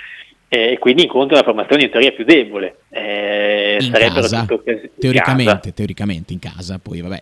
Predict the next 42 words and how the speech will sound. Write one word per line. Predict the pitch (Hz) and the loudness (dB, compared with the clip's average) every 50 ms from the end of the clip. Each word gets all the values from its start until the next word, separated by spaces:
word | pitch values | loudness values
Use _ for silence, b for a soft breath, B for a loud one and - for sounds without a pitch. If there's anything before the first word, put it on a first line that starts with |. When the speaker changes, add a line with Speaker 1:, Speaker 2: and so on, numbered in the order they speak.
| - _ _ | -14 _ _
Speaker 2:
il | - 90 - | -18 -16 -14
sistema, | - 101 - - 135 131 139 143 135 127 B B B B B B B | -14 -14 -10 -4 -2 0 0 0 0 -2 B B B B B B B
quando | - 170 175 180 180 185 | 0 2 2 4 4 4
arriveremo | 175 170 175 180 185 180 170 | 4 4 4 4 4 4 2
ottavi, | 165 - - 190 185 185 180 180 | 2 2 4 4 4 4 4 4
il | 160 | 2
sistema | - - 147 - - 170 175 165 160 | 2 0 0 2 4 4 4 4 2
cambierà | - - 151 147 147 147 151 156 170 175 180 180 | 2 0 0 0 2 2 2 2 4 4 6 6
e | 170 156 | 4 4
si | - 147 | 2 2
giocherà | 127 120 143 - 139 156 143 | 2 4 4 4 4 4 4
in | 143 143 | 4 2
Speaker 1:
<laughs> | |
Speaker 2:
trasferta | - 147 143 - - 160 156 156 156 147 - 147 131 - | 2 2 0 2 2 2 4 4 4 2 0 -2 -4 -2
e | - 143 135 | -2 -2 -2
va | 135 131 | 0 0
bene. | 123 127 107 104 107 101 b b b b b b | 0 -2 -2 -2 -2 -4 b b b b b b
Però | 180 180 165 147 - | 2 4 4 4 2
giocare | 127 131 139 - 143 135 143 | -2 -6 -6 -4 -4 -4 -4
in | 165 165 | -4 -4
casa, | - 139 147 147 127 127 113 - _ - 95 98 92 - | -4 -2 0 0 0 -2 -4 -6 _ -14 -14 -14 -14 -14
già | - - - 117 147 160 156 | -16 -18 -8 -4 -2 -2 -2
giocare | 135 127 131 139 - 160 156 | -4 -6 -10 -8 -6 -6 -8
in | 151 143 | -6 -4
casa | - 160 156 139 143 | -4 -4 -2 -2 -2
con | - 131 135 | -2 0 0
la | 135 | 2
Lazio | 147 151 139 - - - 123 | 2 2 0 0 0 -2 -2
rispetto | 127 - - 139 131 - 139 | -2 -2 -2 -4 -2 -2 -2
a | 120 | -2
giocare | 135 - 139 131 120 123 | -2 0 0 0 0 2
all'Olimpico | 127 131 135 135 135 131 - - 131 - - 139 131 - | 2 2 2 2 0 -2 -4 -4 -4 -2 0 0 0 0
è, | - 113 110 - | -2 -6 -6 -6
è | - 107 113 | -6 -6 -4
diverso, | 101 113 143 143 120 95 98 - - 95 | -2 0 0 0 0 0 -4 -6 -8 -8
cioè | - 117 98 | -8 -8 -6
sarebbe | - 107 107 110 101 104 | -6 -8 -8 -6 -8 -8
stato | - - 104 98 - | -8 -10 -10 -10 -10
un | 104 98 | -10 -8
po' | - 98 | -6 -4
diverso. | 120 139 135 98 - - - - - | -2 -2 -2 -2 -4 -8 -12 -8 -6
Comunque, | 143 131 117 117 113 - 131 123 110 | -4 -4 -4 -4 -4 -2 -4 -4 -4